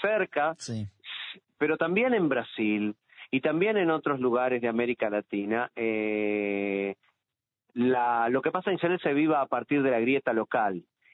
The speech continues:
Speaker 1: Y se hacen lecturas muy superficiales. Yo leo en las redes sociales di-, lecturas que ven lo que pasa en Israel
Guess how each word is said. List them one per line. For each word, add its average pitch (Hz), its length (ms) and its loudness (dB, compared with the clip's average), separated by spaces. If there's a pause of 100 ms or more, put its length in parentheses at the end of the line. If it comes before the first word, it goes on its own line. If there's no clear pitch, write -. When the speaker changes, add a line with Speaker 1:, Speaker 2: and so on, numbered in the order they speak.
Speaker 1:
Y 139 80 0
se 208 100 0
hacen 208 200 -2
lecturas 156 400 0
muy 143 200 2
superficiales. 120 880 0
Yo 147 80 2
leo 151 240 4
en 135 80 2
las 113 140 0
redes 135 240 0
sociales 135 420 -2
di-, 123 160 0
lecturas 151 540 0
que 120 140 -2
ven 147 180 2
lo 143 80 2
que 123 100 -2
pasa 135 240 -4
en 123 60 -6
Israel 127 420 0